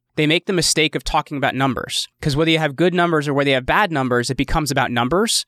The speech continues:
rather than talking about purpose, what you wanna do here and what you wanna achieve. We've got solid numbers, but I never talk about numbers in a pitch,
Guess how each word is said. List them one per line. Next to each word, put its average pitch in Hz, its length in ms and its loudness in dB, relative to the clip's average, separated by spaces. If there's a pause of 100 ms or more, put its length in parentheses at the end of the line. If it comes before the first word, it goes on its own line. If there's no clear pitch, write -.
rather 143 300 0
than 143 160 -2
talking 151 300 -2
about 131 220 -2
purpose, 196 560 0
what 147 180 -2
you 143 80 2
wanna 147 100 2
do 139 140 0
here 139 140 2
and 135 60 2
what 131 140 -2
you 143 60 -2
wanna 127 140 2
achieve. 131 500 2 (120)
We've 175 160 0
got 254 160 0
solid 180 380 2
numbers, 139 400 0
but - 100 -2
I 143 60 4
never 156 240 0
talk 151 240 -2
about 143 160 -2
numbers 135 340 0
in 113 60 -2
a 98 60 -6
pitch, - 480 -4